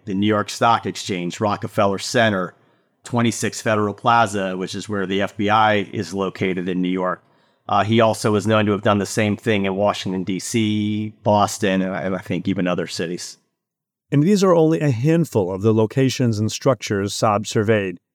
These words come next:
Speaker 2: He even took photographs of Fenway Park, home of my beloved Boston Red Sox.
Speaker 1: He was doing the surveillance that he was conducting from an aspect of, of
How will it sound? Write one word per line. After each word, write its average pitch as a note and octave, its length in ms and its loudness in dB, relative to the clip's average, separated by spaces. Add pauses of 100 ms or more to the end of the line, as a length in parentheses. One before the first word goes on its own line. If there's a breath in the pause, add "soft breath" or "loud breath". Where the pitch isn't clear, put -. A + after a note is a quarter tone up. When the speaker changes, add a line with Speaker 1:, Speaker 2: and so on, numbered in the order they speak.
(360)
Speaker 2:
He - 160 2 (180)
even G3+ 180 4
took - 300 -2
photographs D#3 500 2
of B2 80 -8
Fenway F#3 500 0
Park, - 600 -2 (380)
home F3 260 2
of C#3+ 100 2
my D3 220 2
beloved A#2 880 2
Boston A2 360 0
Red G2 200 2
Sox. - 480 -10 (580)
Speaker 1:
He B2+ 180 0
was A2 280 -2 (160)
doing B2+ 340 4
the A2+ 100 2
surveillance A2 840 0
that G#2+ 260 -4
he A2+ 120 2
was G2+ 200 -2
conducting G#2+ 580 0
from G2+ 220 -4
an G2 80 0
aspect G2+ 560 0
of, G2+ 120 -4
of F2+ 220 -10